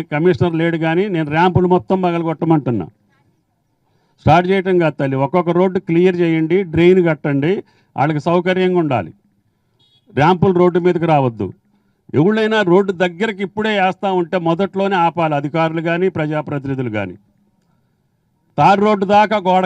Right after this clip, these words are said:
కడితే రేపు మళ్ళీ రోడ్డు ఎడల్పు చేయాలంటే ఎవరు చేయాలి? ఎవరు బ-, ఎవరిది పగలగొట్టాలి? కాబట్టి దయచేసి కార్పొరేషన్ అయింది, ఇంకా రోడ్లు ఎడల్పు కావాలి.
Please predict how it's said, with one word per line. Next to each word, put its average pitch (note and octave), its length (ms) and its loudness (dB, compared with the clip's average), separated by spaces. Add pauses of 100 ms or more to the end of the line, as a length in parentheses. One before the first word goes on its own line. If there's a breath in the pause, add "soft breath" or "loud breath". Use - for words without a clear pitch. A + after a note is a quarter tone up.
కడితే C#3+ 300 -2 (540)
రేపు F#3 240 0
మళ్ళీ G3+ 240 2
రోడ్డు G3+ 220 -2
ఎడల్పు G3 320 -2
చేయాలంటే F#3+ 440 -2
ఎవరు F3+ 200 0
చేయాలి? D#3+ 320 -2 (120)
ఎవరు F3+ 280 0
బ-, E3+ 160 -2
ఎవరిది F3 240 -2
పగలగొట్టాలి? D3+ 580 -6 (1200)
కాబట్టి F3+ 360 0
దయచేసి G3 560 -4 (260)
కార్పొరేషన్ F3 680 -2
అయింది, D#3+ 360 0 (800)
ఇంకా G#3 180 -2 (120)
రోడ్లు F#3 300 0
ఎడల్పు F3 280 -4 (100)
కావాలి. D3+ 400 0